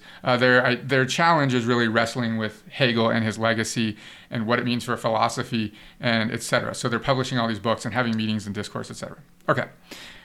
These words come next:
They also critique and support each other in, uh, various works. For example, like, if you know anything about Marx and Engels' body of work,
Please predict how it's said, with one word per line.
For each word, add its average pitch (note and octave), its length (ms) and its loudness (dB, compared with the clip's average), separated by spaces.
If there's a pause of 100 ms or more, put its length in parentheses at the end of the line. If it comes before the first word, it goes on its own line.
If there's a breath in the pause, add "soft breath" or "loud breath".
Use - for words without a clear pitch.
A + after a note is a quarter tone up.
(120 loud breath)
They D3 120 6
also C#3+ 240 4
critique B2+ 460 0
and A#2+ 140 -2
support A2 520 -6
each A2 220 -8
other A2 540 -2
in, A2 480 0
uh, G#2 300 0
various G#2+ 440 -2
works. A2+ 300 -6
For C3 180 2
example, A#2 380 0
like, A2 140 2
if G2 60 -10
you A2 60 -2
know G#2+ 80 0
anything G#2 180 -2
about G#2+ 160 -4
Marx G#2+ 220 -4
and A2+ 100 -6
Engels' G#2+ 300 -6
body G#2+ 300 0
of G#2 80 -4
work, G#2+ 280 -2